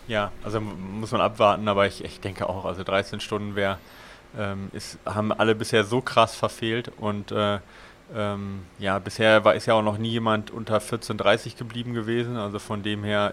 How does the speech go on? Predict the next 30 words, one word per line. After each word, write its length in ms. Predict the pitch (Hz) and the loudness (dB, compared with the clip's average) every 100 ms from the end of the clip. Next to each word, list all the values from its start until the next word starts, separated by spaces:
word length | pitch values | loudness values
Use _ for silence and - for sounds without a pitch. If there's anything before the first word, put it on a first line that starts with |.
| - | -4
ist 200 | 104 117 | -8 -6
das, 240 | 98 - - | -6 -8 -6
ähm, 360 | 104 98 98 90 - - - - - - - - | -4 -4 -8 -10 -16 -20 -20 -20 -20 -20 -20 -12
also, 140 | 104 101 - - | -10 -10 -12 -4
oder 240 | 110 107 | -2 -2
erzähle 340 | - 107 113 107 | -4 -10 -6 -8
ich 100 | - | -6
Quatsch? 300 | 101 - - - - | -8 -8 -14 -18 -12
Also 160 | 104 | -8
ich 100 | 104 | -2
glaub 260 | - 123 - | 0 0 -2
vierzehn 280 | - - 117 | -6 -6 -4
dreißig, 400 | 107 123 120 - | -2 -2 -4 0
er 100 | 110 | 0
ist 100 | 120 | 2
ja 100 | 123 | 4
mal 160 | 120 117 | 4 2
vierzehn 380 | 139 - 127 | 0 -4 -6
dreißig 380 | 120 120 131 - | 2 2 2 -4
genau 260 | 117 107 135 | -2 0 0
gelaufen, 440 | 143 139 147 147 | 2 2 2 -4
Punkt, 280 | - 139 160 - - - - | -6 -6 -8 -14 -20 -20 -8
aber 100 | 123 | -2
ich 80 | 107 | 0
glaub, 160 | - - | 0 0
das 160 | 127 127 | 0 2
war 80 | |
damals 300 | 110 113 127 | 2 2 0
schon 120 | - 117 | -4 -6
Rekord. 360 | 110 - 87 | -4 -2 -2